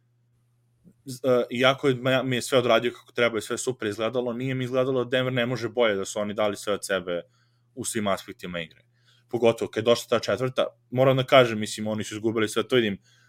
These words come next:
ze-, ono, zezaju me svi kao ne-, da ne idem više nikad na finale i te fore ili na utakmice Denvera, kao stalno izgube,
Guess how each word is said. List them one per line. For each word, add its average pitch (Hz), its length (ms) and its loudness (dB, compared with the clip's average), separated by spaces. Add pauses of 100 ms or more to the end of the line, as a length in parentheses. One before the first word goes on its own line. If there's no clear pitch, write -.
(180)
ze-, 107 240 -2
ono, 104 200 -2
zezaju 101 300 2
me 95 80 -4
svi - 160 -8
kao 101 140 -4
ne-, 101 180 0
da 107 120 -4
ne 104 100 2
idem 107 160 -2
više 104 220 -4
nikad 104 200 -6
na 98 80 -8
finale 98 400 -2
i 87 60 -14
te 95 140 -6
fore 95 300 -2
ili 95 120 -4
na 92 60 -8
utakmice 92 500 -10
Denvera, 92 360 -2
kao 85 160 -8
stalno 90 280 -8
izgube, 92 320 -6